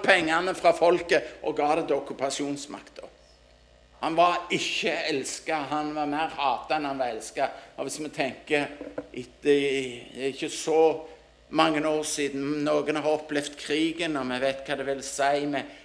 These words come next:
med okkupasjonsmakt, ikke sant? Og vi ser Sakkeus inn i dette bildet,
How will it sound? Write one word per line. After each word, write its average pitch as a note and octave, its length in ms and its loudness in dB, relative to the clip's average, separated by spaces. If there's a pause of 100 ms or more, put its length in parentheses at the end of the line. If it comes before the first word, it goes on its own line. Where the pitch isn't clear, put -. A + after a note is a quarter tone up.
(160)
med C#3+ 340 8
okkupasjonsmakt, D#3 1500 0
ikke A#2+ 160 -12
sant? D3+ 260 -8 (380)
Og C3+ 160 -6
vi C#3+ 100 -6
ser D#3 380 -2
Sakkeus D3 640 -4
inn C#3 120 -8
i C3+ 80 -8
dette C3 400 -4
bildet, C#3+ 480 -8